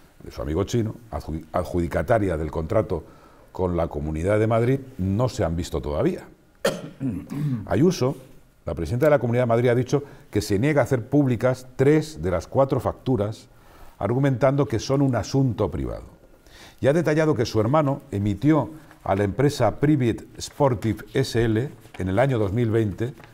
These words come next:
una factura de cincuenta y cinco mil ochocientos cincuenta euros masiva por las gestiones de su hermano realizadas para conseguir el material en China en aquel momento de crisis de material en la pandemia y su traslado. Recuerden que no había,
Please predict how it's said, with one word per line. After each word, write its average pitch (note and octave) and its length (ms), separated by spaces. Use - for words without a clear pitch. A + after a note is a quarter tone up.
una C3+ 140
factura C3+ 380
de A#2 100
cincuenta G2+ 460
y F#2 60
cinco F#2+ 260
mil C3 100
ochocientos A#2+ 440
cincuenta G#2 440
euros B2 320
masiva A#2 640
por D#3+ 220
las B2+ 180
gestiones C#3+ 480
de D3 80
su C#3+ 140
hermano C3+ 400
realizadas B2+ 760
para B2+ 200
conseguir A#2 400
el A#2 100
material A2+ 760
en F#2+ 200
China B2 420
en G2+ 140
aquel G#2+ 200
momento G#2 340
de F2+ 100
crisis G#2+ 380
de F#2 80
material G2 540
en E2 80
la D#2+ 80
pandemia F#2+ 600
y G2 100
su F#2+ 140
traslado. B1 420
Recuerden G2 380
que F2 100
no E2+ 80
había, F#2+ 300